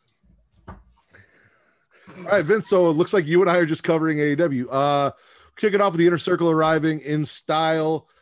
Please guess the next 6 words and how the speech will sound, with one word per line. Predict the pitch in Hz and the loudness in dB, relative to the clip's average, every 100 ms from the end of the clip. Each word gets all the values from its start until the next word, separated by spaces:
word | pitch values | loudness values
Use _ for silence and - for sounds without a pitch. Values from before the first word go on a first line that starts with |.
| _ _ | _ _
Uh, | 117 123 | -8 -6
Hangman | 120 170 175 165 156 | -4 -2 -2 -4 -4
Page | - 160 156 107 | -4 -2 -2 -6
defeats | 123 - 170 165 | -14 -8 -8 -8
Max | 139 143 139 - | -8 -6 -6 -6
Caster. | 160 151 147 - 151 143 139 | -4 -4 -4 -6 -4 -4 -6